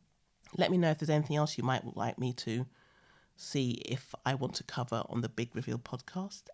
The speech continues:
And, um, yeah, that's it. So I really look forward to speaking to you next time,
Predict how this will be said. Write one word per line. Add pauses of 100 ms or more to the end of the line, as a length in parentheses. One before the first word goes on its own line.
And,
um, (100)
yeah, (480)
that's
it. (280)
So (140)
I
really
look
forward
to
speaking
to
you
next
time,